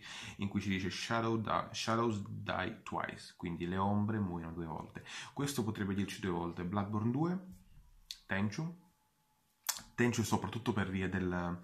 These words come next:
di ciò che vediamo nel video, oppure uno dei loro primi titoli. Vediamo, vedremo cosa, cosa hanno in mente, cosa vogliono farci mostrare, cosa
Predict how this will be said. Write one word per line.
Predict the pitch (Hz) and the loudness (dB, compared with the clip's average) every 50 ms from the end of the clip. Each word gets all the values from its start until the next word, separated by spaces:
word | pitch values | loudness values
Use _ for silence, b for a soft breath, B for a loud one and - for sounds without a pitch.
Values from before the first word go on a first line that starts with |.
| B B B B B | B B B B B
di | - 98 98 | -2 -2 0
ciò | - 101 98 | 0 0 0
che | - 87 | 2 0
vediamo | 87 85 92 90 90 90 | 0 0 0 0 2 2
nel | 87 87 92 87 82 | 2 0 0 -2 -2
video, | 80 85 85 78 78 85 87 85 85 B B B B 123 113 107 - | -2 -2 -2 0 0 0 0 -2 -4 B B B B -10 -10 -6 -2
oppure | 139 139 139 - - 113 110 110 107 107 110 110 110 110 110 107 104 104 - - - - - - - - - | -2 -2 -2 0 2 4 4 6 6 6 6 6 6 6 6 6 4 2 0 -2 -8 -16 -20 -20 -20 -10 -4
uno | 117 117 113 104 | 0 2 4 4
dei | 98 95 92 | 4 4 2
loro | 87 90 90 87 | 2 2 0 -2
primi | 87 87 - - | -2 -4 -4 -4
titoli. | - - - - - - - | -6 -8 -10 -12 -12 -8 -2
Vediamo, | - 113 107 - - - - - - - - - - | 0 2 2 2 0 -2 -4 -10 -14 -16 -16 -8 -2
vedremo | 113 117 135 131 127 127 127 117 | 0 0 2 4 4 4 4 4
cosa, | 113 - 104 95 90 85 85 85 85 85 85 - - | 2 0 -4 -4 -4 -2 -2 0 0 -2 -2 -4 -2
cosa | - 127 123 123 123 123 - 113 117 113 104 - | 2 6 6 8 8 6 6 6 6 6 6 4
hanno | - 98 101 104 101 101 101 | 4 2 2 4 6 6 6
in | 101 98 92 92 | 4 4 2 2
mente, | 92 92 90 90 87 90 90 90 | 2 2 2 0 -2 -4 -4 -4
cosa | - - 98 95 90 95 | -2 0 0 0 0 0
vogliono | 90 87 85 80 85 92 92 | -2 -2 -2 -2 -2 -4 -4
farci | - - - - - - - - - | -6 -8 -10 -10 -10 -10 -8 -6 -4
mostrare, | - 90 87 - - - - - - - - - - - | -4 -4 -4 -6 -8 -10 -6 -4 -2 -2 -2 -2 -4 -6
cosa | - - 92 90 90 90 95 85 85 | -6 -2 -2 0 0 0 0 -2 -2